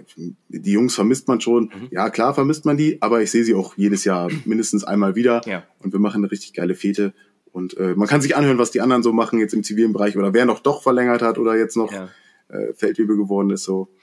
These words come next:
Speaker 2: Ja, aber das ist,
Speaker 1: Von
Speaker 2: das
Speaker 1: daher
Speaker 2: ist
Speaker 1: war's nicht so schlimm.
Speaker 2: Ja, das ist tatsächlich sehr, sehr schön. Also auch gut, dass du dann, und man darf es halt nicht verwechseln, so, oder nicht, nicht unterschätzen, so. Zwölf Jahre ist eine lange Zeit. Äh, gerade wenn man direkt, äh, wie du ja, also wie ich ja auch, direkt nach der Schule oder halt davor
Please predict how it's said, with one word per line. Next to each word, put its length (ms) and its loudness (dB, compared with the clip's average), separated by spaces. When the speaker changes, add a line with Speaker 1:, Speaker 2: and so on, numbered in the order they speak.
Speaker 2:
Ja, 100 -4
aber 80 -2
das 160 -6
ist, 240 -12
Speaker 1:
Von 100 -2
Speaker 2:
das 20 -2
Speaker 1:
daher 160 -2
Speaker 2:
ist 40 -6
Speaker 1:
war's 140 -2
nicht 100 0
so 80 -4
schlimm. 300 -4
Speaker 2:
Ja, 100 -12
das 140 -12
ist 60 -16
tatsächlich 420 -16
sehr, 180 -10
sehr 120 -10
schön. 340 -12
Also 280 -12
auch 160 -12
gut, 160 -2
dass 100 -4
du 60 -8
dann, 240 -6
und 80 -6
man 120 -4
darf 220 0
es 100 -16
halt 120 -6
nicht 120 -8
verwechseln, 420 -6
so, 120 -6
oder 320 -6
nicht, 400 -12
nicht 160 -10
unterschätzen, 480 -8
so. 320 -6
Zwölf 300 -2
Jahre 320 -2
ist 160 -10
eine 100 -6
lange 240 -6
Zeit. 440 -10
Äh, 160 -10
gerade 300 -4
wenn 60 -2
man 100 -2
direkt, 520 -8
äh, 220 -6
wie 80 -6
du 140 -6
ja, 260 -4
also 420 -14
wie 100 -2
ich 80 -10
ja 120 -6
auch, 220 -6
direkt 280 -12
nach 120 -10
der 100 -12
Schule 300 -6
oder 240 -6
halt 200 -12
davor 460 -10